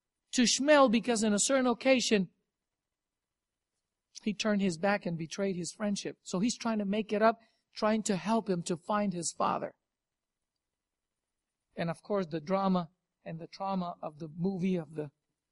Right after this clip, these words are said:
message there, the father, the mother, the whole family looking for their son, who they know now it's in there, possibly confused by others and could be killed.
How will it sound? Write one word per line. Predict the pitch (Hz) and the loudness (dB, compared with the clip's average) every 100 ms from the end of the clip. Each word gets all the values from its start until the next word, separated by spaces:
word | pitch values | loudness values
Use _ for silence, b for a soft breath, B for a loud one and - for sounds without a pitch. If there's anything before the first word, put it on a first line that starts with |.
| _ | _
message | 180 185 185 156 143 | -2 -2 -2 -4 -2
there, | 196 185 160 - _ _ _ _ _ _ _ _ _ _ _ | 2 2 2 -4 _ _ _ _ _ _ _ _ _ _ _
the | 175 160 | -2 2
father, | 220 208 214 220 | 6 8 8 4
the | 165 | 2
mother, | 165 202 226 214 | 6 6 6 4
the | 165 | 4
whole | 139 262 | 8 10
family | 285 269 233 165 151 | 10 6 6 6 6
looking | 196 - 240 | 6 6 2
for | 202 247 | 2 2
their | 220 226 | 4 4
son, | - 269 240 190 165 _ _ _ _ _ _ _ _ | 6 6 6 4 0 _ _ _ _ _ _ _ _
who | 220 208 | 0 4
they | 196 180 | 4 4
know | 196 262 | 4 6
now | 240 226 233 | 6 4 4
it's | 196 - | 2 2
in | 220 208 | 4 8
there, | 247 196 196 _ _ _ _ - | 8 8 2 _ _ _ _ -8
possibly | 214 269 240 175 190 208 226 _ _ _ _ | 0 4 4 4 4 4 0 _ _ _ _
confused | - 165 170 254 254 | -2 0 2 4 4
by | 202 202 | 2 2
others | 247 247 226 | 2 2 0
and | 254 185 | -4 -4
could | 202 175 | -4 -6
be | 202 | -6
killed. | 254 262 220 | -2 0 -2